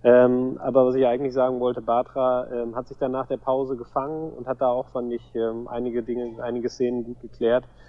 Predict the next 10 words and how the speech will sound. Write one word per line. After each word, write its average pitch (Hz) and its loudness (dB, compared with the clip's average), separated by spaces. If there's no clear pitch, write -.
Ähm, 113 6
die 123 0
drei 117 6
haben 127 -2
das 120 -2
schon 117 -6
sehr 117 -2
ordentlich 120 -4
gemacht. 117 -8
Ähm, 113 -8